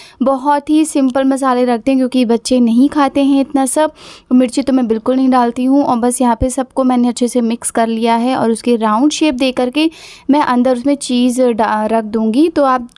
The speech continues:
कोई भी चीज़ इसमें लगा सकते हो, जो भी अवेलेबल हो आपके पास। और उसके बाद यहाँ पे मैंने fresh bread क्रम्स बनाई हैं, मैं mixie में ही पीस के तुरंत की तुरंत बना लेती हूँ।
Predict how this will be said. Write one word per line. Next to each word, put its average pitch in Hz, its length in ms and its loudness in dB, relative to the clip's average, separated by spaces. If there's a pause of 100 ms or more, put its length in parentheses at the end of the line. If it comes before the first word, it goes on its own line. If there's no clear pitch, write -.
कोई 285 220 2
भी 262 100 -2
चीज़ 254 320 0
इसमें 240 560 0
लगा 214 320 0
सकते 220 300 -4
हो, 240 40 2
जो 208 200 0
भी 214 100 -2
अवेलेबल 214 460 -2
हो 208 140 -2
आपके 240 280 -2
पास। 277 400 -2 (560)
और 247 180 2
उसके 269 200 -4
बाद 269 160 0
यहाँ 269 140 0
पे 262 100 -4
मैंने 269 280 2
fresh 269 360 -2
bread 247 360 0
क्रम्स 240 460 -2
बनाई 226 420 0
हैं, 285 120 2
मैं 277 160 2
mixie 262 300 0
में 254 120 4
ही 254 100 2
पीस 240 240 -4
के 262 120 -2
तुरंत 240 280 0
की 254 120 -2
तुरंत 226 320 0
बना 214 260 0
लेती 226 300 0
हूँ। 247 260 4